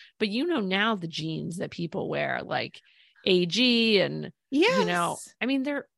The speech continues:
Speaker 1: several hundred, seven jeans,
Speaker 2: And
Speaker 1: several
Speaker 2: they're
Speaker 1: hundred
Speaker 2: ripped.
Speaker 1: dollars.
Speaker 2: And
Speaker 1: And they're
Speaker 2: they're
Speaker 1: ripped.
Speaker 2: ripped. And they're ripped. And they're
Speaker 1: Every
Speaker 2: ripped.
Speaker 1: time I wear a pair of ripped jeans, my father's like, "Did you get a discount for those?"
Speaker 2: <laughs> There isn't as much material.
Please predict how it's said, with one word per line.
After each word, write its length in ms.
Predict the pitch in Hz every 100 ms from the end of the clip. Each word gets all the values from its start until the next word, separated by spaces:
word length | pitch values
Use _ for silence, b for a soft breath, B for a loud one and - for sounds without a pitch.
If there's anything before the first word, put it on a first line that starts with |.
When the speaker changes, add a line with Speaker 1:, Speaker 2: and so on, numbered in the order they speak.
| _
Speaker 1:
several 360 | - 269 269 277
hundred, 200 | 269 254
seven 360 | - 196 220
jeans, 600 | 220 240 247 254 254 - - _
Speaker 2:
And 80 | 262
Speaker 1:
several 140 | 320
Speaker 2:
they're 100 | 269
Speaker 1:
hundred 100 | 247
Speaker 2:
ripped. 100 | - 320
Speaker 1:
dollars. 580 | 339 381 220 175 - -
Speaker 2:
And 80 | 240
Speaker 1:
And 80 | 311
they're 100 | 466
Speaker 2:
they're 100 | 302
Speaker 1:
ripped. 120 | 240 254
Speaker 2:
ripped. 320 | 269 - - _
And 180 | 339 359
they're 100 | 392
ripped. 440 | 381 349 - - - _ -
And 180 | 247 240
they're 80 |
Speaker 1:
Every 80 | 233
Speaker 2:
ripped. 100 | 190
Speaker 1:
time 180 | 240 233
I 100 | 226
wear 180 | 208 196
a 40 | 190
pair 180 | 185
of 60 | 175
ripped 160 | 180 170
jeans, 200 | 170 160
my 140 | 156
father's 420 | - 85 180 -
like, 220 | - - -
"Did 160 | - 147
you 60 |
get 160 | 156 170
a 40 |
discount 480 | - 170 - 226 302
for 100 | 392
those?" 340 | 392 427 440 -
Speaker 2:
<laughs> 1000 | 330 254 240 269 - 269 - 247 -
There 160 | 196 180
isn't 200 | 277 254
as 120 | 208
much 220 | 220 240
material. 680 | 240 220 294 339 214 175 185